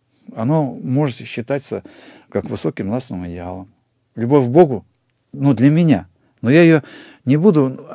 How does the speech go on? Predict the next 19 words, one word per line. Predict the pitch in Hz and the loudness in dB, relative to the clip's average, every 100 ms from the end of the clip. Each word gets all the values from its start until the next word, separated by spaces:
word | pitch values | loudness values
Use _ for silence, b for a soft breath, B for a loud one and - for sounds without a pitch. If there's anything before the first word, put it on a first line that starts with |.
| - | -4
про | 120 | -2
нее | 139 143 131 | 2 0 0
кричать, | 135 - 190 | -2 0 0
и | 131 | 2
не | 123 | 2
надо | 170 147 | 2 0
ее | 131 | -2
делать | 123 131 139 | 0 0 0
в | |
указ. | 131 127 95 | -4 -4 -6
Вот | 104 | -10
каждый | - 175 156 | -6 -4 -4
сам | - 156 98 _ | -2 -2 -2 _
выбирает | 113 113 127 156 123 | -8 -4 -2 -2 -4
для | |
себя, | 107 110 | -6 -6
какой | 113 165 151 | -6 -4 -2
у | |
него | 135 120 - | 0 -2 -4